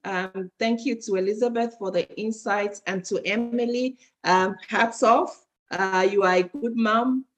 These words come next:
Uh, you are doing your best. It's not easy for parents who, uh, find themselves in these situations. Um, my far-fetched, uh, vision, my dream as a generational thinker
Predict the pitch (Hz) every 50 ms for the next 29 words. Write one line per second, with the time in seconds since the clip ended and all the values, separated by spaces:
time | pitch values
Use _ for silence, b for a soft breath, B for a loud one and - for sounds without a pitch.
0 | _ _ _ - 196 196 196 196 196 202 190 180 185 208 220 233 240 247 233 214
1 | 202 202 202 - - 202 220 240 240 - - _ - 220 180 - - 202 226 226
2 | - - 233 233 226 220 226 220 - 202 180 - - 240 214 226 226 220 214 220
3 | 220 220 - - 196 190 196 214 208 196 - - 175 180 185 190 190 190 - _
4 | _ _ _ _ - 202 214 220 214 214 190 190 - - 202 208 208 202 202 -
5 | - - 190 185 175 185 196 190 - _ - - 180 175 - 165 170 175 175 185
6 | 180 - 175 151 151 151 147 - - _ _ _ _ _ _ _ _ - 214 214
7 | 208 208 208 208 208 202 214 - _ _ _ _ _ _ _ 262 254 254 254 247
8 | - 254 269 277 - - 226 247 240 233 - - - - - - 233 208 208 196
9 | 190 190 190 - _ _ _ _ _ - 185 175 262 254 247 226 202 175 151 139
10 | 127 123 127 127 170 190 185 180 160 175 214 254 262 247 220 180 147 - - _
11 | _ _ _ _ - 185 185 208 214 196 208 202 180 196 202 202 202 202 202 208
12 | 226 240 233 285 240 220 185 185 - - 214 226 226 226 226 233 190 175 160 -